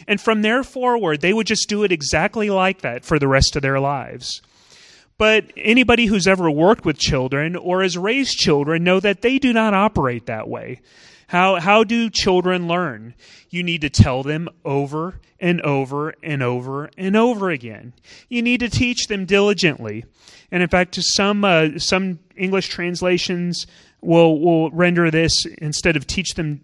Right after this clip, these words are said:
diligently," some say "impress onto your children." There's even one translation that says "drill them."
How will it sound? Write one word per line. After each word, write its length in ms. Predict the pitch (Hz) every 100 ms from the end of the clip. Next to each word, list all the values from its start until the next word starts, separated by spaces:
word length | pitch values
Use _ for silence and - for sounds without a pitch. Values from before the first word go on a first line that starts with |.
| -
diligently," 560 | 175 170 170 180 170 165
some 280 | - 175
say 320 | 170 - 170 170
"impress 640 | 175 143 - - 160 202 - -
onto 240 | - 202 208
your 120 | 202
children." 560 | - 214 208 208 214 208 - - _
There's 220 | 175 170
even 180 | 208 185
one 200 | 180 202
translation 720 | - 202 185 180 185 190 196
that 180 | 185 160
says 360 | - 185 156 135
"drill 520 | - 151 165 208 202
them." 480 | 151 123 117 123